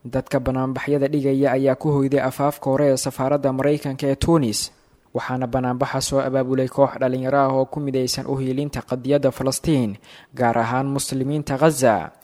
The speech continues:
Waxayna ku dhawaaqayeen halkudhigyo ka dhan ah dowladaha caalamka Islaamka iyo tan Maraykanka, iyagoo dhinaca kalena bogaadiyey muslimiinta Gaza iyo muqaawamadooda military ee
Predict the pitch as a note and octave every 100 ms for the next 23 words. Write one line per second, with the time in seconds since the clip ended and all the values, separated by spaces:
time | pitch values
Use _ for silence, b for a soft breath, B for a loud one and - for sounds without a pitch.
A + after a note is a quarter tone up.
0 | b b - A#2 A#2 A#2 - C#3 C3+ B2+
1 | C3+ C3+ B2+ C3 B2+ A#2 - C3 B2+ C#3
2 | D3 C3+ C3 B2 B2+ B2+ C3 C#3 C3 B2
3 | C3+ C#3 B2+ C3+ B2+ C#3+ C#3 B2+ C#3 C3
4 | B2+ - D3 C#3 D3 D#3+ B2 A#2+ A#2 G#2
5 | C2+ - _ _ _ _ C3 C#3 D#3 D#3+
6 | D#3+ D#3 C3+ C#3+ D#3 D3 A#2 A2+ A#2+ A2+
7 | B2 B2 B2 B2+ B2 C#3 C#3 B2+ B2 C#3
8 | B2 C3 C3 B2+ B2 C3 B2 C3+ D#3 B2+
9 | A#2+ B2 A#2+ A#2+ - A#2 G#2+ G#2 _ _
10 | _ -